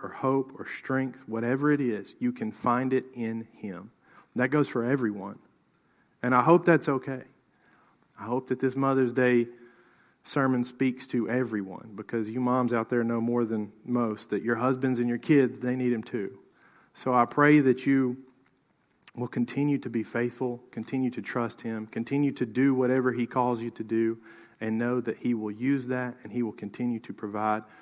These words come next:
for you. I want to say happy Mother's Day, and I want to say that if there are any needs out there,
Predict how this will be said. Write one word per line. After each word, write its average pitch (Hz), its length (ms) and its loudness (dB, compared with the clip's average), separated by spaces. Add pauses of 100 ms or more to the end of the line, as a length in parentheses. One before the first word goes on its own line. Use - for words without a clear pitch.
(160)
for - 180 -4
you. 104 320 -6 (1900)
I 123 60 -6
want 120 120 0
to 117 80 -2
say 120 160 2
happy 123 360 0
Mother's 139 420 4
Day, 143 300 6
and 131 120 0
I - 20 2
want 120 240 0
to - 40 -8
say 123 240 4
that 117 200 0
if 123 180 0
there 127 180 6
are 113 120 4
any 135 260 2
needs 139 520 2
out 117 300 -4
there, 101 360 -8